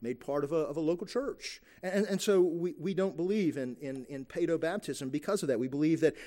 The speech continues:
that baptism is for believers only. And, and, and as a result, then church members are, uh, church membership is only for those who,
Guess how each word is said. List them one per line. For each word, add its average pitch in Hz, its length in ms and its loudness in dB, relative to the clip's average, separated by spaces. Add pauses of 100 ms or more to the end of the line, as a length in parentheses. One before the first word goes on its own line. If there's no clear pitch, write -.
(100)
that 147 140 2
baptism 165 440 -2
is 165 80 -6
for 175 160 0
believers 180 520 2
only. 202 440 4
And, 120 100 -4 (240)
and, 165 140 -4
and 170 180 -4
as 160 240 0
a 190 60 0
result, 160 340 2
then 175 100 -2
church 233 300 -2
members 143 380 -4 (240)
are, 175 280 -2
uh, 160 100 2
church 190 240 0
membership 175 460 -2
is 180 160 2
only 214 280 2
for 185 140 -2
those 147 260 0
who, 190 160 -4